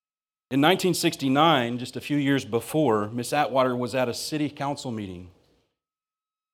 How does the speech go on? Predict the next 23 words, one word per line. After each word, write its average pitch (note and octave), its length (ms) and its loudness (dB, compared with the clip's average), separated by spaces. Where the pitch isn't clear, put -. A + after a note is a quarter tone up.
and B2+ 100 -2
a B2+ 40 2
man D#3+ 320 4
named D3 180 4
C E3+ 220 -2
P E3 260 0
Ellis D3 560 2
stood E3+ 320 2
up D3 200 6
to B2+ 80 -6
speak - 320 -2
his D3+ 180 0
mind C#3+ 400 2
on B2+ 80 -2
the C3 140 -4
uprising B2 580 2
of A#2+ 80 -4
the A#2+ 80 -8
civil C3 260 -4
rights B2+ 300 -2
movement A#2 400 -6
in A#2 180 -6
Durham. G#2+ 380 -6